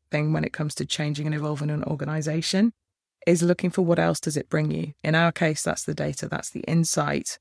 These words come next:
I think it's incumbent on every business to have teams wrapped around that data and insight who can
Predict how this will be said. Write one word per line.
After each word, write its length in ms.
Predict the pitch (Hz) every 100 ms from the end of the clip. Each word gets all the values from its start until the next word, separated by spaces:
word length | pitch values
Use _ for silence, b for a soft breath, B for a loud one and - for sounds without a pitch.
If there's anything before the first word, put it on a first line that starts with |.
| _ -
I 60 |
think 200 | 139 156
it's 120 | 147 160
incumbent 420 | 156 170 160 156
on 120 | 151
every 220 | 160 156
business 460 | 151 151 151 147 -
to 100 | 147
have 220 | 156 -
teams 320 | - 156 147
wrapped 260 | 160 - -
around 320 | 156 160 165
that 220 | 151 -
data 320 | 160 151 -
and 100 | 147
insight 540 | 156 156 - 147 147 -
who 180 | 156 160
can 380 | - 151 151